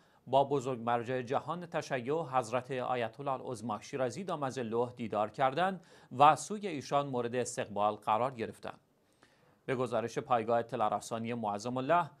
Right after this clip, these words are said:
در این دیدار مرجعیت شیعه با اشاره به اوضاع کنونی عراق، مسئولان این مؤسسات را به تلاش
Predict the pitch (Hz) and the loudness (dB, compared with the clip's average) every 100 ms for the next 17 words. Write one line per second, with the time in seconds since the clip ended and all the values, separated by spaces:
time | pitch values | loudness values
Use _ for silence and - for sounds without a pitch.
0 | _ _ - 143 147 147 170 180 175 165 | _ _ 0 2 2 -2 0 0 -2 2
1 | 151 135 127 131 135 135 117 131 135 127 | 4 4 4 -2 -2 -2 -4 -2 0 2
2 | 117 113 117 120 127 123 135 113 101 131 | 0 2 -2 -2 -4 -6 -4 -6 0 -2
3 | 180 180 165 165 135 120 123 123 110 107 | 0 -8 -8 -8 -6 -4 -4 -4 0 4
4 | 147 185 - 127 - _ _ 113 107 - | 6 4 0 -6 -8 _ _ -4 -2 -2
5 | 110 110 117 - 202 185 165 147 151 - | -4 -4 -4 -6 -8 -2 -2 -2 -6 -4
6 | 135 143 135 120 123 - 107 110 117 | -4 0 -2 -2 -10 -4 0 0 -2